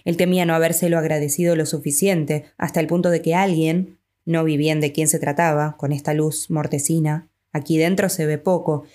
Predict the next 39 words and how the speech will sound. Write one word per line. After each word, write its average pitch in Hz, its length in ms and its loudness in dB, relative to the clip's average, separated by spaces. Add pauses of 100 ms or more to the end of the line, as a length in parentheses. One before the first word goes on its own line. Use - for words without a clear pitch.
(160)
las 147 140 -2
sombras 170 320 2
se 156 80 -2
escabullen 160 580 0
antes 151 240 -2
de 156 80 -2
que 156 100 -2
se 156 120 -4
las 151 140 -4
pueda 160 220 0
mirar 156 280 0
a 156 60 0
la 156 120 0
cara, 151 380 0 (240)
sin 175 180 0
contar 170 320 0
con 180 160 0
que 147 140 -4
todos 170 280 0
se 156 140 -2
parecen, 147 640 -2
nos 175 220 0
parecemos, 143 840 -2
es 147 100 -4
lógico, 156 460 -2 (260)
en 156 120 -2
una 151 160 -2
casa 156 220 -2
como 156 200 -2
esta. 156 460 -4 (480)
Alguien, 165 480 2
decía, 156 580 -2 (220)
creyó 170 340 -2
que 196 300 2
él, 175 280 0
en 165 120 0
el 165 120 2
último 226 380 2
momento, 160 680 0